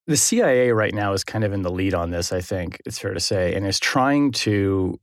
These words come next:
marshal enough evidence to, as they say, get attribution behind the problem, to be able to say, "We think it's this country or this set of actors or these countries using the following technology or some kind of technology," that they could maybe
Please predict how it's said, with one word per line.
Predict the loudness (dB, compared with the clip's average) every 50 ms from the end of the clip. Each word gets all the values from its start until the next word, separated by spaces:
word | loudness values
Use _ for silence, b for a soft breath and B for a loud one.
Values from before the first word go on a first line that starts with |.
| -16
marshal | -14 -8 -4 0 0 2 2 2 2 2 2 2 0
enough | 2 0 0 -2 -2
evidence | -4 -4 -4 -2 -2 -2 -2 -2 -4 -6
to, | -2 -2 0
as | 0 0 0
they | 0 0 0
say, | 0 0 0 0 0
get | 0 -2 -2 0
attribution | 2 2 2 2 0 0 -2 -2 -2 -2 -2 -2 0 0 0 -2 -2 -4 -8 -10 -12 B B B B B B B
behind | -4 -2 -2 -2 -4
the | -4
problem, | -2 -2 0 0 0 -2 -4 -4
to | 0
be | 0 2
able | 2 2
to | 2 0
say, | 0 0 0 2 2 2
"We | 0 0 -2
think | -2 -2 -4 -2 -2
it's | -4 -6 -6
this | -2 0 0 0 0
country | 0 0 0 0 0 0 0 -2 -2 -2
or | -2 -4 -4
this | -2 -2 0 0
set | 0 0 0 0 0
of | 2
actors | 2 0 0 -2 -2 -6 -6 -2
or | -2 -2
these | -2 0 -2 -2 -2
countries | -2 0 0 0 0 0 0 0 0 0 0 0 -2 -4 B B B B B B B
using | 0 0 0 2 0 0
the | 0 -2
following | -2 0 2 2 2 2 2 2 0 0 0 -2 -2
technology | -4 -4 -4 -2 0 2 2 2 2 2 2 2 2 2
or | 4 4 2 2
some | 2 0 0 0 0 0
kind | -2 0 0 0 0 -2
of | -4
technology," | -6 -8 -10 -8 -6 -6 -4 -4 -4 -6 -4 -4
that | -4 -4 -2
they | -4 -6
could | -4 -4 -6
maybe | -6 -6 -6 -6 -8 -10